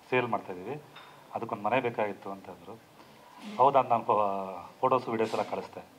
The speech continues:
ಅದು ಅವ್ರಿಗೆ ಓಕೆ ಆಗಿಲ್ಲ. "ಅಲ್ಲಪ್ಪಾಜಿ ಇಷ್ಟೊಂದು cinema ಮಾಡ್ತಾಯಿದ್ಯಾ, serial ಮಾಡ್ತಾಯಿದ್ಯಾ, ನನಗೊಂದು character ಕೊಟ್ಟಿರಲ್ಲ ಅಪ್ಪಾಜಿ" ಅಂದೆ.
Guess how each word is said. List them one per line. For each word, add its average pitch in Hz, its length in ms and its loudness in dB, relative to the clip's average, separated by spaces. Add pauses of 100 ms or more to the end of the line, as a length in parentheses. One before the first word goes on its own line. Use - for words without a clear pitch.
(540)
ಅದು 117 140 2
ಅವ್ರಿಗೆ 110 160 4
ಓಕೆ 120 160 2
ಆಗಿಲ್ಲ. 95 220 -4 (540)
"ಅಲ್ಲಪ್ಪಾಜಿ 117 320 2
ಇಷ್ಟೊಂದು 143 240 4
cinema 143 200 6
ಮಾಡ್ತಾಯಿದ್ಯಾ, 117 540 6
serial 143 240 6
ಮಾಡ್ತಾಯಿದ್ಯಾ, 117 400 4
ನನಗೊಂದು 104 280 0
character 147 300 4
ಕೊಟ್ಟಿರಲ್ಲ 131 300 4
ಅಪ್ಪಾಜಿ" 101 240 -2
ಅಂದೆ. 90 180 -6